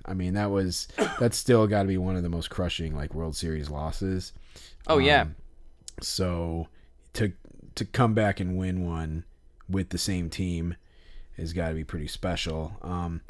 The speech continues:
Speaker 1: but yeah, that's, yeah, that's, that's a good point. I d-, never realized that. Um, and, um,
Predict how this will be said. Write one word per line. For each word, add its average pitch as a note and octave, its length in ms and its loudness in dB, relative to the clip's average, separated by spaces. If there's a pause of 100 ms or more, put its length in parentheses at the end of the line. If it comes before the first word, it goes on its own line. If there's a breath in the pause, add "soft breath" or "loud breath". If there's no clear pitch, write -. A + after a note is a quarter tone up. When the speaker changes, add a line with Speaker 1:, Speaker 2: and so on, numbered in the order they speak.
(420 loud breath)
Speaker 1:
but G#2 80 2
yeah, C3 240 10
that's, C3+ 320 4
yeah, C#3+ 160 10
that's, D3 240 6
that's D3 220 6
a F#3 60 2
good D3+ 200 6
point. C3+ 220 6
I A2 100 6
d-, G#2 280 -4
never A#2+ 320 6
realized G2 500 8
that. F2+ 460 0
Um, F#2+ 440 -2
and, F#2+ 260 -2
um, F2+ 440 0